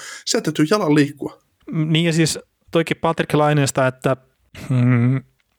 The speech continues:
Speaker 2: ketä vastaan se nyt teki kaksi maalia tässä joku aika sitten? Tää onkin hyvä.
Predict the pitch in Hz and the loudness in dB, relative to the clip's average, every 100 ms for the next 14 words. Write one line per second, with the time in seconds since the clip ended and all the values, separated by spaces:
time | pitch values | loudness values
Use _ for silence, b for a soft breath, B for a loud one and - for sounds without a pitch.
0 | - - 202 285 165 160 147 139 135 131 | -6 -4 -2 -2 0 0 -2 -2 -2 -2
1 | 131 - 120 107 107 - 113 110 117 127 | -2 -2 -2 -2 -2 -2 -2 0 0 0
2 | 135 - - - B B B B 127 120 | -4 -6 -8 -8 B B B B -2 -2
3 | 110 110 135 120 | 0 0 2 0